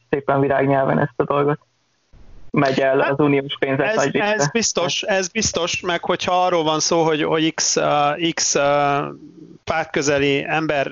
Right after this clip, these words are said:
Speaker 2: éppen ásványvizet szeretne eladni, akkor ugye pont a mávot fogják nyilván utasítással megtalálni, hogy akkor onnan kell venni az ásványvizet.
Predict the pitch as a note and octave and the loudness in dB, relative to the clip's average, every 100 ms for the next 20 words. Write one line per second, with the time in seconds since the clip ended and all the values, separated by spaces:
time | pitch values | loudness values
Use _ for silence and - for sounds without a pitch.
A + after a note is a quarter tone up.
0 | C#3+ - E3 - D3 D3 - C#3+ C#3 C#3 | -6 -6 -4 -2 -2 -2 -2 -2 0 0
1 | C3+ D3+ C#3+ - C#3+ D3 E3 E3+ E3+ D3+ | 0 0 -2 -2 -2 0 0 0 0 -2
2 | - D3 C#3+ C3+ D3+ C#3+ C#3 C#3 C3 C3 | -2 -2 -2 0 -2 0 -2 0 0 -2
3 | - D3 C#3 C3 D3 C#3 C3+ C#3+ C#3 - | -2 0 0 0 0 0 0 -2 -4 -6
4 | C3+ C#3+ - D3 C#3+ - C#3+ C#3 C3+ C3+ | -4 -4 -2 -2 -2 -2 -2 0 0 0
5 | C3+ - C#3+ D3 C#3 D3+ C3+ C3 C3+ C3+ | 0 -2 0 0 -2 -2 -2 0 0 0
6 | D#3 - F3+ E3+ F3 F3 | -2 -2 -2 0 0 -2